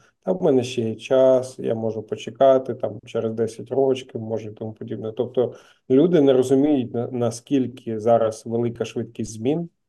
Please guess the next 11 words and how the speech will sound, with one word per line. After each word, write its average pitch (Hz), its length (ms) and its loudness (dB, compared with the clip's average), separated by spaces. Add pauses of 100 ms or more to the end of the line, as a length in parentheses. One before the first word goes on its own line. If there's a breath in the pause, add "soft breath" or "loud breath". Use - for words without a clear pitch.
і 127 100 2
наскільки 123 760 -2
швидко 139 480 2
потрібно, 113 800 -2
скажімо, 113 480 -4
реагувати 120 680 2
на 101 140 -10
ці - 180 -14
зміни, 104 400 -14
так? 113 240 -4
Ну, 113 200 -6